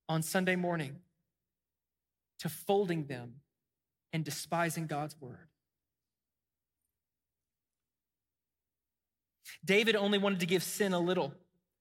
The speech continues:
but it took a lot. And despising God's word didn't just wreak havoc in his soul, it also brought about real consequences,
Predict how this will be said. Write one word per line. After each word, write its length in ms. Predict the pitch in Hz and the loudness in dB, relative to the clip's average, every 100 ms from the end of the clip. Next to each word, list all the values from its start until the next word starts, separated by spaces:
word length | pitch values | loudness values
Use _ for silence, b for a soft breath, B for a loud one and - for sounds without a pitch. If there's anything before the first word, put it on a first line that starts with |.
| _ - | _ -4
but 80 | |
it 120 | 151 147 | -4 -2
took 200 | 185 185 | -2 0
a 40 | |
lot. 340 | 185 185 185 _ _ _ _ _ _ _ _ _ _ _ _ _ _ _ _ B 185 | 0 -2 -6 _ _ _ _ _ _ _ _ _ _ _ _ _ _ _ _ B -4
And 120 | 175 | -2
despising 540 | 160 - 196 214 226 | -2 4 6 6 4
God's 280 | 202 202 202 | 4 4 4
word 220 | 170 185 | 4 2
didn't 180 | 196 202 | 2 2
just 180 | 208 - | 0 0
wreak 180 | 214 185 | 0 0
havoc 420 | - 208 196 190 | 2 4 2 0
in 80 | 180 | 0
his 160 | 170 | 0
soul, 520 | 160 - 202 175 156 156 B | -2 0 2 2 -2 -8 B
it 100 | 180 | 2
also 260 | 180 202 208 | 4 4 2
brought 220 | 180 185 | 4 2
about 240 | 175 170 - | 4 2 0
real 460 | 156 185 196 190 | -2 2 4 2
consequences, 720 | - - 180 175 143 156 - | -2 -2 -2 -2 -4 -6 -6